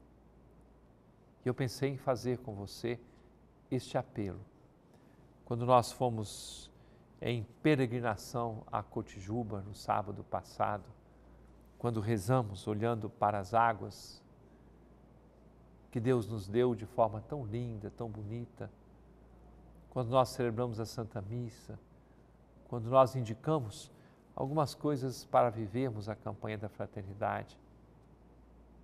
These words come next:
eu percebi que aquelas pessoas que ali estavam, em número tão grande, representantes das regiões episcopais,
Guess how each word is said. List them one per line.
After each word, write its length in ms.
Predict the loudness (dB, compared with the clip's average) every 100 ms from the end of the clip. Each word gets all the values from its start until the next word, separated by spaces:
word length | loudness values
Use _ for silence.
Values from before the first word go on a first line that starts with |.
| -20 -20 -20 -20 -6
eu 80 | -4
percebi 480 | 0 0 0 0 0
que 100 | 0
aquelas 320 | 2 4 2
pessoas 500 | -2 -8 -4 -4 -4
que 140 | 0 2
ali 180 | 2
estavam, 680 | 0 -2 6 8 8 4 -6 -10 -20 -20 -20 -20 -20 -20 -20 -20 -20 -20 -20 -20 -20 -20 -20 -8
em 140 | -2 2
número 300 | 4 4 2
tão 220 | 2 0
grande, 540 | 2 2 2 0 -8
representantes 800 | -4 0 0 0 -2 0 0 0 -4
das 220 | -4 -4
regiões 400 | -6 -4 -6 -6
episcopais, 880 | -8 -8 -8 -2 4 4 4 -4